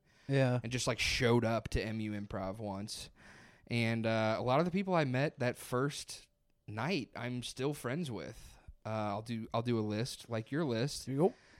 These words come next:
Speaker 2: Steve Sheehan.
Speaker 1: Shout out.
Speaker 2: Clint Cannon.
Speaker 1: Shout out.
Speaker 2: Eric Dude.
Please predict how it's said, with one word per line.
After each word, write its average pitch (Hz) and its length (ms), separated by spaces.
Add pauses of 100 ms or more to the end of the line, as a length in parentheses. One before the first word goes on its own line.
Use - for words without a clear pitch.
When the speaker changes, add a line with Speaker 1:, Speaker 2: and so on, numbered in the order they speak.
Speaker 2:
Steve 123 380
Sheehan. 123 500
Speaker 1:
Shout 147 220
out. - 120 (600)
Speaker 2:
Clint 135 260
Cannon. 120 540
Speaker 1:
Shout 165 260
out. - 160 (280)
Speaker 2:
Eric 123 380
Dude. 131 560